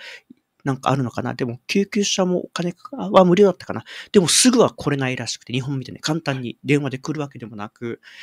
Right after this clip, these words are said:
で、あの、ちょっと専門医に電話で口頭で話して、本当に救急性が必要な場合は見れるけど、これも三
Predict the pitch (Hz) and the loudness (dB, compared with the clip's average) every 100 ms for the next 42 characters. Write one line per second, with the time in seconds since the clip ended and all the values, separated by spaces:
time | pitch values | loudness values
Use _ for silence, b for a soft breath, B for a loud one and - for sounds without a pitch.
0 | B B 165 165 - b - 139 139 131 | B B 0 0 -2 b -2 -2 0 -2
1 | 131 127 127 - 208 139 - 190 196 196 | -4 -6 -10 -8 -8 -6 0 0 2 0
2 | 190 156 123 - - 104 147 151 143 135 | 0 0 -4 -8 -16 -2 0 0 -2 -4
3 | - 139 131 - 123 110 131 113 - - | -6 -6 -6 -8 -10 -10 -10 -8 -6 -6
4 | - 185 - _ _ _ _ _ - - | 0 0 0 _ _ _ _ _ -20 -16
5 | - 170 170 147 - 190 185 185 175 185 | -10 -4 -2 -2 0 -2 -2 -2 -2 0
6 | 165 151 - 170 160 143 147 143 151 180 | 0 -2 -2 0 0 0 -2 -2 2 2
7 | B B B B _ 208 - - 143 170 | B B B B _ -20 -18 -4 2 4
8 | 165 160 135 135 123 202 175 110 123 | 4 0 -2 0 4 4 4 0 -4